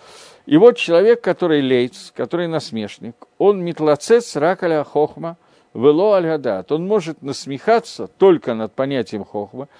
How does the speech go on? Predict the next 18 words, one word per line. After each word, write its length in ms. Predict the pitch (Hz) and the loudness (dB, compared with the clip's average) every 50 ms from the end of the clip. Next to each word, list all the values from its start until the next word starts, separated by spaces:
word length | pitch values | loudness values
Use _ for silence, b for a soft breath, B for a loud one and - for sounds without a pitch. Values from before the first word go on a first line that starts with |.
| b b b b | b b b b
и 80 | b 135 | b -2
не 100 | 151 165 | -2 0
может 320 | 190 220 226 196 - - | 2 2 2 0 -2 -12
насмехаться 600 | 185 160 - - 160 143 - 180 180 170 - 160 | -12 -12 -10 -10 -8 -4 -2 -2 -2 -2 -6 -12
над 100 | 151 135 | -10 -6
понятиями 520 | - 143 139 151 156 143 - - 143 139 123 | -4 -4 -4 -4 -6 -8 -8 -8 -8 -8 -8
да-, 280 | 110 98 117 117 113 - | -4 0 2 2 2 0
над 200 | 127 123 123 117 | -2 -10 -10 -8
понятиями 540 | - 135 131 147 151 156 - - 147 139 131 | -6 -6 -4 -4 -6 -6 -6 -6 -8 -6 -6
дат, 500 | 113 98 117 107 92 78 73 _ _ _ b b b b b b b b | -4 -2 -2 -2 -2 -2 -6 _ _ _ b b b b b b b b
поскольку 500 | - 139 - - - 214 196 180 - 143 | -2 -2 -2 -2 -4 -4 -2 -2 -2 -4
дат — 500 | 123 101 - 214 233 233 214 - - - - - | 0 2 4 6 6 6 4 0 -4 -14 -8 -4
это 260 | 147 170 170 - 170 | -4 -2 -2 -2 -6
хибур, 520 | - - - 175 147 147 170 147 104 98 - | -6 -4 -4 -4 -2 0 -2 -2 -2 -4 -8
это 240 | - 117 113 131 135 | -8 -8 -6 -6 -4
то, 160 | - 190 190 | -2 -2 -2
что 220 | 180 - - 160 147 | -2 -2 -6 -8 -8
соединено. 760 | - - - 147 143 147 131 127 156 165 170 165 147 101 | -6 -4 -2 -2 -2 -2 -4 -6 -6 -4 -4 -4 -4 -4